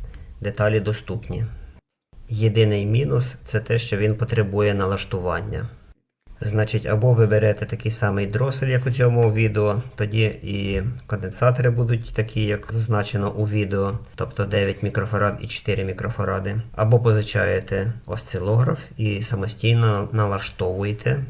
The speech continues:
фільтр, тобто знаходите, уточнюєте значення ємностей конденсаторів С один і С два.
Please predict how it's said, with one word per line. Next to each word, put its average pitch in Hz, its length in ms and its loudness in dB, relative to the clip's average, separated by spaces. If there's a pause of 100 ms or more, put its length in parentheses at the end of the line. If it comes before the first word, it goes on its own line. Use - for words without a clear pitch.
фільтр, 127 420 0 (160)
тобто 107 340 -4
знаходите, 113 840 0
уточнюєте 120 1160 0
значення 110 760 2 (140)
ємностей 110 640 0
конденсаторів 101 800 0
С 95 160 0
один 104 360 0
і 107 100 -4
С 107 160 -2
два. 98 380 -4